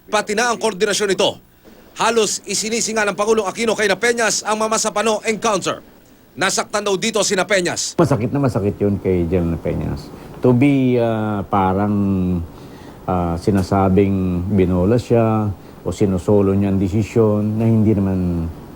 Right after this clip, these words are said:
Speaker 2: hindi ata naman ganun ang pangyayari.
Speaker 1: Ayon kay Aguirre, imbes ituro kay Napeñas ang sisi, dapat daw tignan kung ano ang partisipasyon sa isang malaking operasyon ng isang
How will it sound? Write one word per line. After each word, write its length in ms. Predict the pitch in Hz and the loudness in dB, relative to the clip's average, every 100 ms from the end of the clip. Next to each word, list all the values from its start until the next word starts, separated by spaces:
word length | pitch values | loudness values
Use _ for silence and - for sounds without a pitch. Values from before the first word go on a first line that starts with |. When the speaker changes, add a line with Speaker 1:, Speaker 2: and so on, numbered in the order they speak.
| - | -4
Speaker 2:
hindi 240 | 104 98 101 | 2 4 4
ata 240 | 95 95 | 2 2
naman 160 | 87 87 | 2 2
ganun 240 | 87 87 | 2 0
ang 80 | 80 | 0
pangyayari. 640 | 80 85 95 107 92 - | -2 0 2 2 2 0
Speaker 1:
Ayon 320 | - 190 220 220 | -2 2 2 0
kay 80 | 214 | 0
Aguirre, 480 | 208 180 226 226 196 220 | -2 0 2 2 0 -6
imbes 320 | 208 214 - | -2 -2 -2
ituro 240 | 160 233 | -2 0
kay 160 | 202 214 | 0 0
Napeñas 400 | 202 226 220 214 | 0 0 0 -2
ang 80 | 202 | -2
sisi, 400 | 233 190 214 135 - - - - | -2 -2 -2 -4 -8 -20 -20 -4
dapat 320 | 196 208 214 | -2 0 0
daw 160 | 220 202 | -2 -2
tignan 480 | 202 196 208 233 | -2 0 0 -2
kung 160 | 196 208 | -4 -2
ano 160 | 208 220 | 0 0
ang 80 | |
partisipasyon 720 | 190 196 185 185 180 214 220 240 | 0 -4 -4 -4 -2 0 0 0
sa 160 | 208 | -2
isang 160 | 208 202 | -2 0
malaking 320 | 202 190 214 | 0 -2 -4
operasyon 640 | 185 185 - 254 180 131 - - - - | -2 -2 2 2 2 -2 -8 -20 -14 -2
ng 180 | 226 214 | -2 0
isang 240 | 208 269 | -2 -2